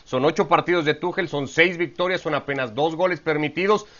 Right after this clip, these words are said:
El alemán sigue sumando créditos con el equipo inglés.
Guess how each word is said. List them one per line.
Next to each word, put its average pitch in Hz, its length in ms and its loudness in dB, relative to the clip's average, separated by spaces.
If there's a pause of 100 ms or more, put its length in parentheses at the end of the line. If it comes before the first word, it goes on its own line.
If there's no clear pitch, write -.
(200)
El 135 140 2
alemán 135 340 0
sigue 175 240 -4
sumando 160 640 2
créditos 135 440 -2
con 120 120 -6
el 117 80 -2
equipo 120 300 -6
inglés. 113 360 -4